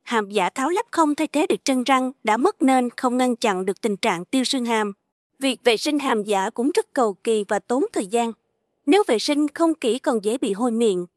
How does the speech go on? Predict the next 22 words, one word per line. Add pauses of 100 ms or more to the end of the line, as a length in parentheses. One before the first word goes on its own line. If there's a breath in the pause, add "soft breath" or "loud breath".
(400)
Hàm
giả
dễ
bị
rơi
rớt
trong
quá
trình
ăn
uống, (280)
giao
tiếp
và
chỉ
sử
dụng
được (120)
từ
ba
đến
năm.